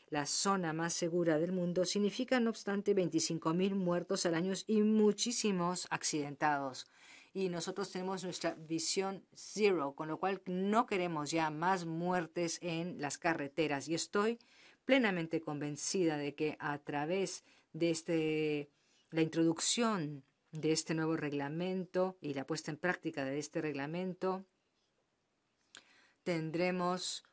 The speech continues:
un cambio importante, una situación que se pueda manifestar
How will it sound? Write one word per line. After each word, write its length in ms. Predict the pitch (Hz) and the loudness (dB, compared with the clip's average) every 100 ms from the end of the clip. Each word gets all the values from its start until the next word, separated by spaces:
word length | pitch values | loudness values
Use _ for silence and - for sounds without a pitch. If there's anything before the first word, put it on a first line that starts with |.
| _ | _
un 200 | 170 170 | -6 -4
cambio 800 | 165 - 196 190 175 165 170 170 - - | -2 0 2 0 2 2 2 -2 -8 -4
importante, 1080 | 180 165 160 151 - 190 185 180 160 151 - _ _ | -2 0 0 -2 -2 -2 0 -2 -2 -4 -10 _ _
una 220 | 156 160 | -8 -4
situación 840 | 156 170 165 151 - 185 185 196 208 - _ _ _ _ _ _ _ _ _ _ _ | -2 0 0 2 2 2 2 0 -6 -14 _ _ _ _ _ _ _ _ _ _ _
que 400 | - 165 165 175 - _ _ _ _ _ _ _ _ _ _ _ _ _ _ _ _ _ _ _ | 0 4 4 0 -10 _ _ _ _ _ _ _ _ _ _ _ _ _ _ _ _ _ _ _
se 200 | - - | -2 -2
pueda 340 | 170 175 175 175 | 4 6 6 4
manifestar 640 | 175 165 160 - 160 165 | 0 -4 -6 -4 -2 -2